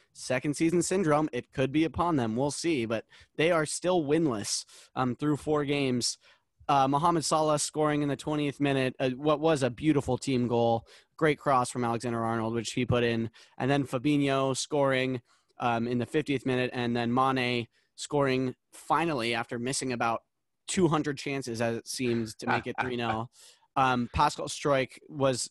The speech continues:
Speaker 1: sent off very harshly, um, after injuring Harvey Elliott, unfortunately, um, just kind of a, a freak incident. Um, Harvey Elliott,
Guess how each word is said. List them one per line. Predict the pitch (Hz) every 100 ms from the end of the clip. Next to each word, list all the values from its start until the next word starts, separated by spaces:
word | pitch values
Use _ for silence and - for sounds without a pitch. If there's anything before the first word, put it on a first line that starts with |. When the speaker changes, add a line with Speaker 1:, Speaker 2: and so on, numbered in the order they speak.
| -
Speaker 1:
sent | - 156 135
off | 139 127 -
very | 123 - 107 117 147 160 160 151 147
harshly, | 151 143 135 - 135 127 120 - _ _ -
um, | 127 117 117 117 _ _
after | 120 123 - 139 127 120 -
injuring | 147 143 131 131 127 123
Harvey | 123 131 127
Elliott, | 123 123 123
unfortunately, | 123 117 139 127 127 123 120 123 113 110 _ _ -
um, | 110 107
just | 104 120
kind | - 143
of | 127
a, | 123
a | 120
freak | - 139 131
incident. | 127 127 123 117 117 - _ _ _ -
Um, | 113 110
Harvey | 110 123 120
Elliott, | 117 117